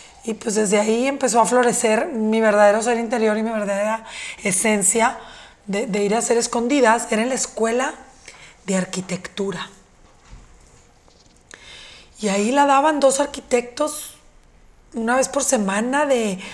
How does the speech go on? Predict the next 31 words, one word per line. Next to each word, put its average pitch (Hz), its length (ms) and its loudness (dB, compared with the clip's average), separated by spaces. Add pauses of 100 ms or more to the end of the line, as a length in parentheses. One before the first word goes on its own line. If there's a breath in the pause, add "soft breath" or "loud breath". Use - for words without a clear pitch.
(140)
nueve 214 300 2
a 240 80 2
once 247 200 2
de 254 40 4
la 208 140 2
noche. 190 440 2
Éramos 240 300 2
seis - 340 0
alumnos. 220 680 -2 (960 soft breath)
Programación 202 600 -2
neurolingüística. 247 720 0
Y 247 40 8
ese 240 140 4
fue 262 140 -2
un 254 40 0
despertar 240 520 2
para 269 200 2
mí. 233 160 0
Dije, 254 220 0
"Bueno, 226 220 2
¿y 220 120 2
después 220 380 4
de 247 80 4
esto 247 160 0
qué 262 80 0
sigue? 254 340 0
Quiero 233 220 4
más". 226 400 -2 (720 loud breath)
Y 220 100 0
de 208 120 6
ahí 220 440 2